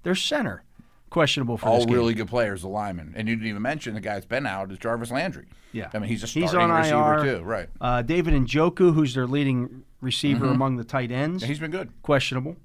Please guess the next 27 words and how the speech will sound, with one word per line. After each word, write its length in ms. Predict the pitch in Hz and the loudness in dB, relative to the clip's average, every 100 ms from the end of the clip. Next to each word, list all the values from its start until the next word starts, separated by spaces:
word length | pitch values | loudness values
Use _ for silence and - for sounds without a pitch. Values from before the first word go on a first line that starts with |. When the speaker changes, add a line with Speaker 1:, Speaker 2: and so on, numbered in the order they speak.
| - - - - - - - - | -20 -20 -20 -20 -20 -20 -20 -8
Speaker 1:
Um, 680 | 127 120 117 113 110 113 - | -4 -2 0 -2 -2 -4 -6
Speaker 2:
It 100 | 117 | -6
doesn't 320 | 135 156 135 123 | 0 0 0 0
leave 180 | 151 104 | 0 -2
much. 360 | 82 64 - - - - - - | -6 -12 -20 -20 -20 -20 -20 -18
You 120 | - 113 | -8 -4
like, 140 | 113 | -4
Speaker 1:
Yeah. 160 | 117 87 - - - - | -6 -10 -14 -20 -20 -18
Speaker 2:
I, 320 | - 123 117 82 - - - - - | -6 -4 -4 -8 -20 -20 -20 -20 -14
I, 260 | - 87 98 | -12 -10 -10
I 40 | |
don't 160 | 80 69 | -12 -14
know, 60 | 82 | -14
I'm 80 | 85 | -14
kinda 280 | - 104 85 | -10 -8 -8
guessing, 440 | 87 85 82 80 | -8 -10 -10 -10
but 260 | 80 87 - - | -10 -10 -14 -14
I 140 | - 139 | -4 -4
thought 260 | - 139 | 0 -2
Tretter 400 | - 139 117 104 | 0 -2 0 -2
would 140 | 95 87 | -6 -4
probably 320 | 107 95 90 | -2 -2 -4
play, 340 | 82 104 98 92 | -10 -6 -6 -6
the 120 | 85 | -10
tackles 480 | - 90 87 90 82 | -8 -8 -8 -12 -12
wouldn't. 520 | 87 92 82 78 - - - - - - - | -10 -10 -10 -14 -16 -20 -20 -20 -20 -20 -10
Um, 480 | 98 92 87 87 | -4 -4 -4 -8